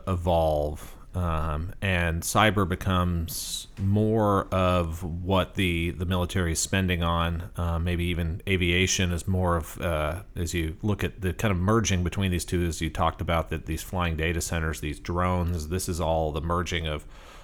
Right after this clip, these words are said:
um, cyber technology with actual military technology. It sounds like San Antonio is very well positioned to be the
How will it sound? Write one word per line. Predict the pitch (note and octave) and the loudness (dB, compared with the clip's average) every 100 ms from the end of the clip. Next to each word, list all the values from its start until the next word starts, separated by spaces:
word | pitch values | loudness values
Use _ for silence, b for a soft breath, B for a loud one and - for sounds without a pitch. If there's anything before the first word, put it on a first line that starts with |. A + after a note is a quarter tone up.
| B - | B -2
um, | E2 D#2 | 0 0
cyber | - F#2+ F2+ F2+ | 0 4 4 4
technology | - E2+ E2+ E2 E2 D#2+ E2+ | 0 0 2 2 0 0 -2
with | D#2 E2+ F2 E2+ - - - | 0 0 0 -2 -6 -16 -8
actual | F#2 E2 - E2 D#2 | -6 -4 -4 -4 -2
military | F2+ F2 E2+ F2 D#2+ | -2 0 0 -2 -2
technology. | - D#2 F2+ E2 D#2+ D#2+ D#2+ - B B | -2 -2 0 0 -2 -2 -4 -6 B B
It | - - | -6 0
sounds | B2+ C#3+ | 2 2
like | C3 A#2+ | 2 2
San | A#2 | 0
Antonio | G#2 F2 G2+ G2 F#2 E2 | 2 2 2 4 4 4
is | - | 0
very | - F#2+ F#2+ F2+ | -4 0 2 2
well | F#2 F#2 | 2 0
positioned | F2+ F2 F2 F#2+ - E2 D#2 | 0 -2 0 0 -2 -2 -4
to | |
be | D#2+ D#2+ F#2+ F#2+ F2+ E2 - B B B B - | -4 0 2 2 2 -2 -6 B B B B -2
the | F#2+ E2 D#2 D2+ | 0 2 0 -2